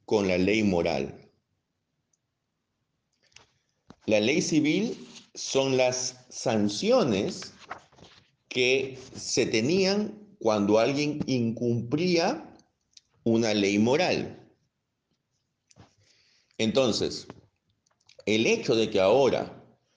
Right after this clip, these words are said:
si tú violas el día de reposo, no te pase nada, ¿no? Legalmente hablando, no significa de que el día de reposo haya sido abolido.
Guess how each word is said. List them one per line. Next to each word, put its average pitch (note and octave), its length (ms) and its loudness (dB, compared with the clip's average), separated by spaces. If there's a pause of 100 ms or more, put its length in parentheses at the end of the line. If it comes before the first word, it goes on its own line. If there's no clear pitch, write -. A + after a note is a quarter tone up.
(500)
si G2 380 -4
tú C3+ 160 0
violas C3+ 380 2
el G#2 100 0
día A#2+ 160 2
de A#2 60 4
reposo, G2 760 -2
no A2 200 0
te A2 100 -2
pase A2+ 320 -2
nada, G2+ 760 -4 (320)
¿no? G2+ 480 -6 (1040)
Legalmente A2 960 0
hablando, F#2+ 640 2 (220)
no C#3+ 160 2
significa C3 540 0
de A#2 200 2
que F2 480 -4 (140)
el G2 220 0
día A2 160 4
de A2+ 100 4
reposo A2+ 800 -2 (320)
haya F#2+ 260 0
sido G2 500 0
abolido. E2 680 -2